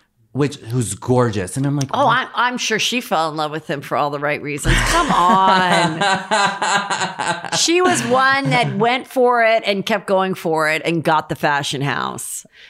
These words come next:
Speaker 2: And this was her reason. This one was like, "Well, I, this is my ticket out." I don't even think she was that sad about it.
Speaker 1: That's true.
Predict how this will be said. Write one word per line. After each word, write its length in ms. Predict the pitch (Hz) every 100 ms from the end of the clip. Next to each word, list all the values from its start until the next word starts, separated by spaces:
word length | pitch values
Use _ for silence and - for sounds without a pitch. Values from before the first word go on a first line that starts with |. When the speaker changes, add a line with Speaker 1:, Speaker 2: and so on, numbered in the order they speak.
| -
Speaker 2:
And 200 | 180 190
this 180 | 190
was 200 | 202 190
her 120 | 180 175
reason. 440 | 165 170 151 170
This 340 | 180 220 233
one 320 | 202 180 170 170
was 160 | 160
like, 320 | 156 143 -
"Well, 220 | 165 151 -
I, 80 | - - -
this 360 | - - 165 165
is 60 | 147
my 120 | 135
ticket 300 | 131 143 123
out." 340 | 127 117 107 -
I 60 |
don't 80 | 208
even 120 | 196
think 140 | 151 139
she 100 | 151
was 80 | 131
that 160 | 127
sad 300 | - 139 151
about 260 | 139 147 -
it. 240 | - - _ _ _ _ _ _ _ _ - - -
Speaker 1:
That's 300 | 107 104 -
true. 300 | - 85 80